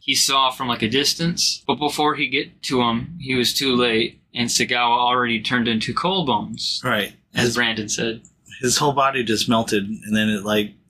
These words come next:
Speaker 2: turned into this black sulfur crap, and his body was coated with black stuff. It looked like coal.
Speaker 1: Charred black skeleton.
Speaker 2: So I said it's coal bones.
Speaker 1: It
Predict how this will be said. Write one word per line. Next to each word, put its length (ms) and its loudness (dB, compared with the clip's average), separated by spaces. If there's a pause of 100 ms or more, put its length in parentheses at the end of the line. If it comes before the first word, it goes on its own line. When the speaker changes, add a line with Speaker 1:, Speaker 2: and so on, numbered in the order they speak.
(180)
Speaker 2:
turned 220 -2
into 160 2
this 160 -4
black 420 -2
sulfur 520 0
crap, 420 -2
and 300 0 (120)
his 140 -2
body 300 0
was 160 0
coated 320 2
with 420 -2
black 260 0
stuff. 360 -2
It 40 0
looked 220 -2
like 140 0
coal. 560 0
Speaker 1:
Charred 340 0
black 280 0
skeleton. 920 0 (260)
Speaker 2:
So 140 -2
I 40 4
said 160 0
it's 140 0
coal 220 0
bones. 540 -10 (220)
Speaker 1:
It 80 -8